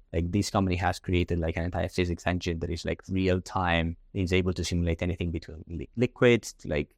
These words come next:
clouds, clothing, like, anything you wanted. Um, th-, those guys, I think, like, are absolutely fantastic. Uh, like, they're gonna be, like, making some splashes, like, relatively soon. But I think, like, there's plenty of tools in the market today that will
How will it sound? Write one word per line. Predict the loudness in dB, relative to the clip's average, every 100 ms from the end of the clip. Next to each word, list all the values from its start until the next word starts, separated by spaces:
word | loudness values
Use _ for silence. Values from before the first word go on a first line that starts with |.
| -2
clouds, | 2 4 4 2 -4 -14 -2
clothing, | 2 4 4 2 2 2 2
like, | 2 0 -2 -2
anything | 0 0 -2 -2 0
you | 0 0
wanted. | -2 -2 -2 -2 -6 -10 _ _ -6
Um, | 0 2 2 -2 -6
th-, | -2
those | 4 4 4
guys, | 2 4 4
I | 0
think, | -2 0
like, | 2 0 -4
are | -8 -8
absolutely | -8 -6 -6 -6
fantastic. | -12 -12 -14 -12 -14 -14 _
Uh, | -18 -16 -18 -10 -6
like, | -6 -2
they're | 2 4
gonna | 6 4
be, | 4 4
like, | 2 2
making | 0 0 -2
some | 0 -2
splashes, | -2 -4 -4 -2 -2
like, | -2 -2
relatively | -2 -4 -4 -8
soon. | -6 -4 -4 -4 -8 -2
But | 2
I | 2
think, | 2 2 2
like, | 2 -2 -12 -14 0
there's | 0 2
plenty | 0 2 2
of | -2
tools | -4 -6 -4
in | -2
the | -4
market | -4 -8 -8 -6
today | -6 -4 -4 -4 -2
that | 2 2 0
will | 0 0